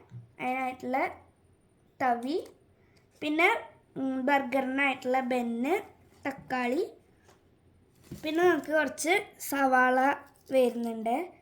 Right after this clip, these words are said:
സ്ലൈസ് ആയിട്ട് അരിഞ്ഞതാണ് കേട്ടോ. പിന്നെ, ഏ, ലെറ്റ്യൂസിൻ്റെ തന്നെ സ്ലൈസുകൾ കണ്ടോ.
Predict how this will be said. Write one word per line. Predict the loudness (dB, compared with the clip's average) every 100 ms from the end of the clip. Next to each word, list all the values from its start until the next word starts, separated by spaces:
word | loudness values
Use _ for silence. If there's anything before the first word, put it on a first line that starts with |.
| -14
സ്ലൈസ് | 2 4 4 2 0
ആയിട്ട് | -2 0 -4
അരിഞ്ഞതാണ് | -6 -8 -8 -10 -10
കേട്ടോ. | -12 -14 -14 -20 -20 _ _
പിന്നെ, | 0 4 2 0 -10 _ -2
ഏ, | 0 2 0 -2 -14 -20 _ _ _ _ _ -2
ലെറ്റ്യൂസിൻ്റെ | -2 -2 -4 -4 -4 -2 0
തന്നെ | 2 2 0 -4
സ്ലൈസുകൾ | -4 -2 -2 -4 -8 -8 -12 _ _ -20 _ _ _ _ _ _ -14
കണ്ടോ. | -12 -12